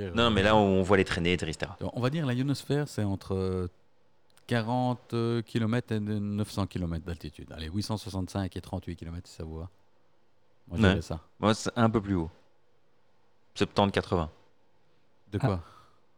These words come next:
Speaker 2: Kilomètres d'altitude jusqu'à, euh, trois cents.
Speaker 1: La ionosphère ?
Speaker 2: Ouais, non ?
Speaker 3: Ça dépend de l'endroit, en fait. Donc, euh, côté soleil, il est plus fin,
Speaker 1: C'est
Speaker 3: et
Speaker 1: à gauche ou à
Speaker 3: côté,
Speaker 1: droite ?
Speaker 3: euh,
Speaker 1: On commence comme ça ? Ouais, écoute. Moi,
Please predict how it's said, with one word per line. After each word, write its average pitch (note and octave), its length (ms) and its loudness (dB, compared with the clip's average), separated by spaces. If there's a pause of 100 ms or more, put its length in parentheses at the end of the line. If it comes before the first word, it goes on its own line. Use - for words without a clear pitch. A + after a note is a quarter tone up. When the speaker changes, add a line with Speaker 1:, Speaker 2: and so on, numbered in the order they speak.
Speaker 2:
Kilomètres F2 280 2
d'altitude F2+ 480 0
jusqu'à, G2+ 560 4
euh, F2+ 220 6
trois A2+ 200 0
cents. D#3 180 0 (1120)
Speaker 1:
La G2 120 -4
ionosphère ? D#3 360 -4 (160)
Speaker 2:
Ouais, D#3 120 -2 (180)
non ? E3+ 180 -2 (460)
Speaker 3:
Ça - 160 -6
dépend C3 280 4
de D3 80 2
l'endroit, A#2+ 340 2
en A#2+ 120 2
fait. - 340 -8 (260)
Donc, G#2 240 -6 (120)
euh, G#2 120 -2
côté A#2 280 2
soleil, A#2+ 520 4
il G#2+ 120 -2
est G2+ 40 -2
plus G#2+ 180 -2
fin, A#2 320 0
Speaker 1:
C'est A2 100 2
Speaker 3:
et F#2+ 60 2
Speaker 1:
à - 60 -4
gauche D3+ 240 2
ou G#2+ 60 2
à - 40 4
Speaker 3:
côté, F#2+ 140 4
Speaker 1:
droite ? F2 80 -4 (260)
Speaker 3:
euh, A2 60 -2
Speaker 1:
On - 40 -4
commence A#2+ 240 0
comme C#3 100 -4
ça ? D#3+ 180 -4 (140)
Ouais, - 60 2 (100)
écoute. - 200 0 (340)
Moi, A2 220 -2